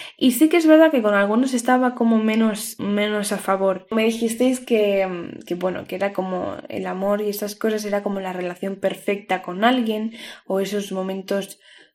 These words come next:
como súper, eh, perfectos con alguien, ¿no? Y es como, mm, no. A mí es que eso me suena tan tóxico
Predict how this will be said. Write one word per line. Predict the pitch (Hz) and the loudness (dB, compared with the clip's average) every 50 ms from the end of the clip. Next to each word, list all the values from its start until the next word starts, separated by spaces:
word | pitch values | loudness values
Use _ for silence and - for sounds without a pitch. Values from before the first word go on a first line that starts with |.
| _ _ | _ _
como | - 226 208 196 196 196 | -4 -2 0 0 -2 -2
súper, | 185 - - 220 214 214 - - 202 196 196 196 190 190 190 190 180 180 185 185 - - - | -4 -4 -4 -4 -4 -4 -4 -2 0 0 2 0 0 0 -2 -4 -4 -4 -6 -8 -8 -6 -4
eh, | 196 190 185 180 180 180 185 185 180 - - _ | -4 -2 -2 -2 -2 -4 -6 -8 -10 -12 -12 _
perfectos | - 185 185 175 - - - 233 226 226 226 - - 185 185 - - | -6 -6 -6 -6 -6 0 2 2 2 2 0 -4 -4 -2 -2 -4 -6
con | - - 185 185 190 | -6 -4 -4 0 2
alguien, | 214 233 254 254 226 208 196 196 202 | 2 2 4 2 2 0 0 -2 -2
¿no? | 208 220 247 | -2 0 0
Y | 247 233 220 | 0 2 2
es | 208 208 - | 0 0 -2
como, | - - 208 196 196 190 185 180 - - - | -4 -4 -2 -2 0 -2 -2 -2 -4 -6 -10
mm, | - 190 185 180 175 180 170 - _ _ - | -8 -8 -6 -6 -8 -8 -10 -12 _ _ -10
no. | 175 185 185 185 220 277 294 - _ _ _ _ _ _ _ _ _ _ _ _ _ _ _ _ | -8 -6 -4 -2 -2 -2 -4 -6 _ _ _ _ _ _ _ _ _ _ _ _ _ _ _ _
A | - 214 | 0 2
mí | 220 233 269 | 4 4 4
es | 269 269 | 2 0
que | - - 269 269 | -2 0 0 0
eso | 262 262 - 277 277 302 - - | 0 0 0 0 0 0 0 -2
me | 294 208 202 | -4 -4 -4
suena | 190 208 226 233 240 | -2 0 0 0 2
tan | 240 247 247 240 233 233 - | 2 2 2 2 0 -2 -2
tóxico | - 262 254 - - - - 220 226 - - 233 294 285 | -2 -2 -2 -4 -4 -4 -4 -4 -2 0 0 0 0 -2